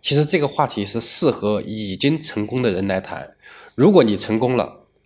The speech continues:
那么你谈这个话题怎么说都是对的。如果你没有成功，那么你谈这个话题的话，显然缺乏说服力。那么我还不是什么成功人士，那我为什么要讲这个呢？所以我要澄清一点：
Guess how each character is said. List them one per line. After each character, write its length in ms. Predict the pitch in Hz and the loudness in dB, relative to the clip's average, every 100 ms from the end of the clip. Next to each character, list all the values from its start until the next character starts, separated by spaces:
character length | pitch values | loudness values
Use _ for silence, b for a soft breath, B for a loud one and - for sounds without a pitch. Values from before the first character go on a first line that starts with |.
| - | -2
那 60 | 139 | 0
么 100 | 113 | 2
你 120 | 95 | -2
谈 180 | - 101 | -4 -4
这 60 | |
个 40 | 110 | -2
话 140 | 131 | -2
题 220 | - 90 - | -2 -6 -6
怎 80 | |
么 120 | 65 92 | -6 -4
说 120 | 104 | -6
都 120 | 101 | -6
是 100 | 104 | -8
对 160 | 101 101 | -4 -4
的。 300 | 65 - b b b b | -6 -14 b b b b
如 160 | 120 160 | 4 6
果 120 | 151 | 6
你 160 | 101 101 | 4 0
没 300 | 95 98 175 | 0 4 6
有 120 | 151 | 4
成 220 | - 101 | 2 -4
功， 320 | 107 107 92 - _ - | -2 -4 -6 -14 _ -4
那 80 | 131 | 0
么 100 | 107 | 0
你 120 | 87 | -2
谈 160 | - 92 | -6 -4
这 60 | |
个 60 | 107 | -2
话 160 | - 107 | -2 -2
题 120 | 76 | -4
的 80 | 76 | -8
话， 280 | 95 69 b b b b b b | -8 -8 b b b b b b
显 520 | - - 139 110 101 | 2 4 6 4 2
然 300 | 95 101 120 | 0 -2 -2
缺 320 | - - 143 | -4 2 2
乏 240 | 135 - - | 2 -4 -6
说 220 | - 139 | -2 0
服 160 | 110 90 | 0 -4
力。 240 | 101 - _ _ _ _ _ b b b b | -6 -10 _ _ _ _ _ b b b b
那 100 | 196 | 4
么 140 | 190 | 6
我 260 | 117 98 95 | 4 2 -4
还 220 | - 127 | -2 -2
不 260 | 139 - 95 | -2 -6 -4
是 140 | - | -2
什 100 | - | 0
么 120 | 95 | -2
成 200 | 110 - | -2 -2
功 140 | 104 113 | -2 -2
人 140 | 95 | 0
士， 380 | - 120 - - _ _ b b | 0 0 -2 -8 _ _ b b
那 120 | - 185 | 2 4
我 120 | 104 | 6
为 160 | 180 | 6
什 100 | 196 | 6
么 80 | 101 | 4
要 80 | 110 | 2
讲 220 | 107 92 | 0 -2
这 100 | - | -2
个 60 | 107 | -2
呢？ 180 | 98 92 b b b | -2 -6 b b b
所 220 | b - 147 | b 2 2
以 80 | |
我 100 | 101 | 4
要 80 | 113 | 2
澄 260 | 120 - 107 | 2 0 -2
清 240 | - 123 | 0 -2
一 40 | 123 | -2
点： 300 | 113 67 | -4 -6